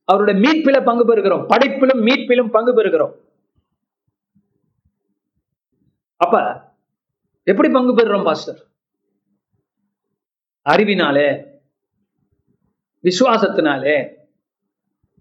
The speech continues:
பங்கு பெறுகிறோம். விசுவாசத்துக்குள்ள அறிவு இருக்கிறது. முதல்ல சொல்லிட்டேன், விசுவாசமும் அறிவும் சம்பந்தப்பட்டது. ஹல்லேலூயா.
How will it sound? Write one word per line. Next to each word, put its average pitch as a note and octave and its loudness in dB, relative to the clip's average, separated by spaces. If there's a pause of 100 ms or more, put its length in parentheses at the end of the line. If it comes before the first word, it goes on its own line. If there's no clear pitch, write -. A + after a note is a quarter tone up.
(120)
பங்கு A3 2
பெறுகிறோம். C#3+ 0 (1080)
விசுவாசத்துக்குள்ள A3+ 0 (1500)
அறிவு F#3+ 2
இருக்கிறது. C#3+ -2 (640)
முதல்ல F3 2
சொல்லிட்டேன், E3 -2 (640)
விசுவாசமும் F#3+ -2 (120)
அறிவும் F3+ 0 (100)
சம்பந்தப்பட்டது. F3 -2 (2500)
ஹல்லேலூயா. C#3+ -2